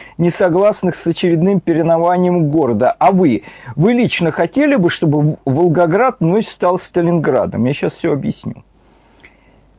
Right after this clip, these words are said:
"Если можно, поднимите, пожалуйста, тему переименований городов, улиц, навешивания и сдирания памятных табличек на здания, установка и снос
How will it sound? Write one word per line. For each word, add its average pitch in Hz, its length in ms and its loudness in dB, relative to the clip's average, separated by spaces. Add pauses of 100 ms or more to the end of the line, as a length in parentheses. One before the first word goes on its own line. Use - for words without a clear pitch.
(300)
"Если 277 280 2
можно, 311 360 4
поднимите, 285 540 2
пожалуйста, 220 640 0
тему 240 360 0
переименований 202 760 2
городов, 180 720 2
улиц, 190 400 0
навешивания 185 800 2
и - 20 2
сдирания 190 520 2
памятных 190 540 0
табличек 180 580 0
на 170 180 2
здания, 156 420 0
установка 180 600 -2
и 151 40 0
снос 190 360 -2